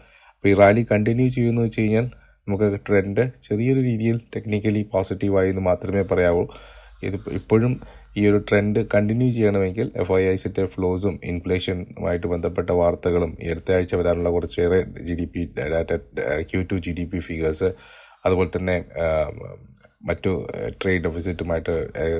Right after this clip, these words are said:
ഡെഫിസിറ്റുമായിട്ട് ബന്ധപ്പെട്ട വാർത്തകൾ, ഫിസിക്കൽ ഡെഫിസിറ്റുമായിട്ട് ബന്ധപ്പെട്ട വാർത്തകൾ, ഗ്ലോബൽ ടെൻഷൻ, ഇതൊക്കെ തന്നെയാണ് നിശ്ചയിക്കേണ്ടത്. അപ്പോൾ ഏതായാലും വെള്ളിയാഴ്ച വന്നിരിക്കുന്ന ഒരു റാലിയുടെ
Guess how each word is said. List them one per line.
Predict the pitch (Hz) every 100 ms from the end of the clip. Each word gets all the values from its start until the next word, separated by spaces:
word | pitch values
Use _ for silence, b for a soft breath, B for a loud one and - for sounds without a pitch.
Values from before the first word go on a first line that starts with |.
| 87 - - - - - - - -
ഡെഫിസിറ്റുമായിട്ട് | 92 - 98 87 90 87 82
ബന്ധപ്പെട്ട | 87 82 - 80 85 71 B B B -
വാർത്തകൾ, | 92 92 - 87 87
ഫിസിക്കൽ | 85 90 95 95 92
ഡെഫിസിറ്റുമായിട്ട് | 85 90 85 92 90 85
ബന്ധപ്പെട്ട | 85 - - 80
വാർത്തകൾ, | 87 80 80 85 82 87 B B B B -
ഗ്ലോബൽ | 101 92 92
ടെൻഷൻ, | 90 85 80 87 - - B B B
ഇതൊക്കെ | 95 92 104 -
തന്നെയാണ് | 87 90 80 85 85 85 92
നിശ്ചയിക്കേണ്ടത്. | 87 98 90 87 - -
അപ്പോൾ | - - - - - -
ഏതായാലും | 98 101 117 113 - -
വെള്ളിയാഴ്ച | 87 95 101 110 101 117 -
വന്നിരിക്കുന്ന | 95 107 107 110 117
ഒരു | 110
റാലിയുടെ | 104 95 101 104 107